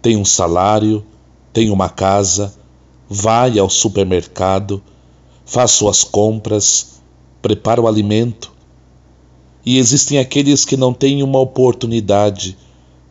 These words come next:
estão até desempregados e não têm um salário,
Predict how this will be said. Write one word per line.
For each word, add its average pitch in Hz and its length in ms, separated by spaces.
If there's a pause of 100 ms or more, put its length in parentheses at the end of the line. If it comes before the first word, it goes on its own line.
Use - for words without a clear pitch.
(140)
estão - 280
até 139 300
desempregados 143 1120
e 131 60
não 123 160
têm 127 160
um 131 100
salário, 117 800